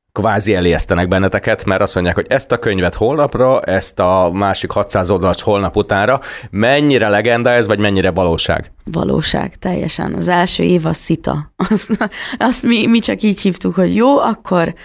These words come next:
Speaker 2: most, most megint szita lesz, most ennél a tanárnál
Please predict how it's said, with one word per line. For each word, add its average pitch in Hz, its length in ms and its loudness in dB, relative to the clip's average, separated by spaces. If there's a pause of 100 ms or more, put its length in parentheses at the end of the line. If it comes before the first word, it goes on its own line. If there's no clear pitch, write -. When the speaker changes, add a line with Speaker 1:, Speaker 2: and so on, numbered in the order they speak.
(400)
Speaker 2:
most, - 340 -4
most - 220 -4
megint 233 320 2
szita 220 320 0
lesz, 190 300 2
most 165 240 -4
ennél 214 320 2
a 185 80 0
tanárnál 160 800 0